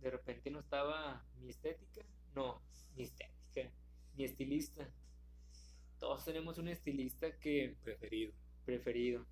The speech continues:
Speaker 1: que donde ahí nos cortamos el pelo. Porque he tenido casos y anécdotas donde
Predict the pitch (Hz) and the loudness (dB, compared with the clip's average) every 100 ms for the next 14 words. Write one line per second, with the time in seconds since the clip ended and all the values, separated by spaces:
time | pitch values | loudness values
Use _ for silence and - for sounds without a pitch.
0 | - 123 120 120 120 131 - 127 127 123 | -2 0 2 0 0 -2 0 0 0 0
1 | 131 120 135 135 123 - - - - - | 0 4 4 4 0 -8 -16 -16 -16 -16
2 | - - - - - - - - - - | -16 -16 -16 -16 -16 -16 -16 -16 -16 -8
3 | - 131 143 135 131 127 127 151 165 160 | 0 4 10 12 12 10 8 6 8 8
4 | 180 180 160 143 135 127 - - - 139 | 10 10 12 12 12 8 -4 -14 -2 0
5 | 123 135 165 160 135 139 170 170 175 160 | 2 0 4 4 4 2 0 0 2 2
6 | 143 131 127 123 | 4 6 8 6